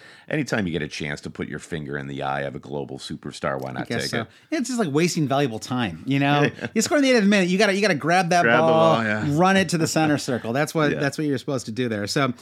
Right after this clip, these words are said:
Speaker 2: uh, so, you know, but, uh, ultimately it, it's a little bit like, um, like the Belgian match yesterday, where even if they looked a little scrappy and maybe, uh, we don't know what to think, they got the three points. So
Speaker 1: Yeah.
Speaker 2: Portugal, uh, should be safe. And that team was absolutely loaded with, with Premier League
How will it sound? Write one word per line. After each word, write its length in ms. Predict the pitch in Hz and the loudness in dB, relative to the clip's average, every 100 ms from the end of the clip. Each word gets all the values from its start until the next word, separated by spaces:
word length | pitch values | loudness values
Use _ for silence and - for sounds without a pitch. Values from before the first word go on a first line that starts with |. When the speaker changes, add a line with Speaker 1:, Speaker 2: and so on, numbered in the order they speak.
| - - - | -16 -20 -4
Speaker 2:
uh, 300 | 185 185 180 | 2 4 4
so, 240 | 175 208 190 | 0 -2 0
you 80 | 202 | 0
know, 160 | 165 - 185 | 0 -2 -2
but, 240 | 196 190 | -2 -2
uh, 120 | 170 - - | -6 -10 -4
ultimately 640 | 202 180 180 165 156 143 | -2 -2 -2 0 2 2
it, 80 | 135 - | 0 -2
it's 300 | 151 160 160 | -2 -2 -2
a 40 | |
little 140 | 180 160 | -2 0
bit 120 | 147 | 0
like, 260 | 131 117 | -2 -2
um, 420 | 143 120 104 104 98 - - | -2 -2 0 -4 -6 -14 -4
like 140 | 139 | -4
the 200 | - 120 | 0 -2
Belgian 280 | 107 160 135 | 0 0 0
match 200 | 113 104 | 0 -2
yesterday, 380 | 120 107 98 82 | -6 -6 -8 -8
where 320 | 87 104 98 | -6 -4 -2
even 200 | 120 147 | -2 0
if 100 | 135 | 0
they 100 | 127 | 0
looked 180 | 117 117 | -2 -2
a 40 | 120 | -4
little 280 | 113 98 98 - _ | -4 -4 -8 -14 _
scrappy 540 | - - 135 123 120 92 | -10 -4 -2 -2 -2 -4
and 100 | 104 | -4
maybe, 380 | 107 104 101 110 | -4 -4 -6 -4
uh, 120 | 107 | -4
we 60 | 117 | -2
don't 100 | 113 | -2
know 60 | |
what 100 | 113 | -2
to 60 | 113 | -2
think, 260 | 185 151 110 | 0 0 0
they 120 | 139 | -2
got 120 | 160 127 | -2 -2
the 40 | |
three 160 | 120 117 | -4 -8
points. 300 | 95 85 - | -6 -12 -12
So 180 | - 143 | -6 -2
Speaker 1:
Yeah. 40 | |
Speaker 2:
Portugal, 520 | 151 139 131 131 120 - - - | 0 0 0 0 -2 -8 -16 -6
uh, 140 | 139 | -4
should 200 | - 175 | -2 -2
be 80 | 151 | -2
safe. 180 | - 127 | -2 -2
And 80 | 147 | -2
that 100 | 147 | -2
team 160 | 143 | -2
was 120 | 123 | -2
absolutely 380 | 123 117 127 101 | -4 -8 -8 -6
loaded 260 | 101 107 104 | -4 -4 -4
with, 240 | 101 95 - - - - | -6 -8 -14 -20 -20 -8
with 140 | 120 | -8
Premier 220 | - 123 107 | -4 -4 -2
League 320 | 107 98 | -4 -6